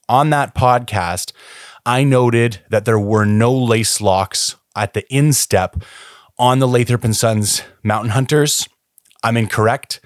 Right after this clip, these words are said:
Technically, there is a lace locking mechanism. They have the standard hooks that run the rest of the way up the boot, but the ones on the instep, instep are crimped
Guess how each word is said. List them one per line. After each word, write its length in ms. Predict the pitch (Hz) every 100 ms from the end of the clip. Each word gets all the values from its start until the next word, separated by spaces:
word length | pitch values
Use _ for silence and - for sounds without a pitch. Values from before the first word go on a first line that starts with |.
| _ - - - _ _ -
Technically, 680 | 139 - 160 - 156 156 113
there 220 | 117 127
is 220 | 127 120
a 40 |
lace 320 | 123 120 120 -
locking 540 | 123 123 135 127 113
mechanism. 760 | 117 113 131 123 113 127 151 127 - -
They 120 | 113
have 240 | 113 123
the 80 | 110
standard 540 | - 131 127 120 104 - _
hooks 500 | - 127 175 - - - - - -
that 120 | 113
run 200 | 104 117
the 80 | 110
rest 320 | 98 113 -
of 40 | 131
the 60 |
way 160 | 127 131
up 140 | 127
the 80 | -
boot, 340 | 113 131 143 - -
but 140 | 107
the 80 | 113
ones 340 | 101 123 135 127
on 80 |
the 140 | 131 123
instep, 640 | 123 117 - 123 117 - 135
instep 560 | 131 135 - 110 - _ _ _ _ - -
are 120 | 107
crimped 600 | - - 160 139 -